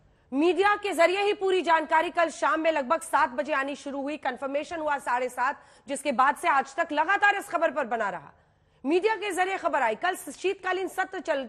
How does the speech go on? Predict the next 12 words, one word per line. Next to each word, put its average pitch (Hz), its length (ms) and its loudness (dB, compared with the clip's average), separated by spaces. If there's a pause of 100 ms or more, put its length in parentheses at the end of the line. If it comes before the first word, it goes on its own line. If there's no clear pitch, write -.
रहा 220 240 0
था, 311 220 -4 (340)
नौ 320 380 6 (220)
के 285 100 4
बाद 254 340 4
सीधा 381 380 0 (180)
बारह 262 320 2
तारीख 339 320 -2
को 359 100 -6
जानकारी 277 440 -2
मिले। 359 200 -6
क्यों? 381 500 -4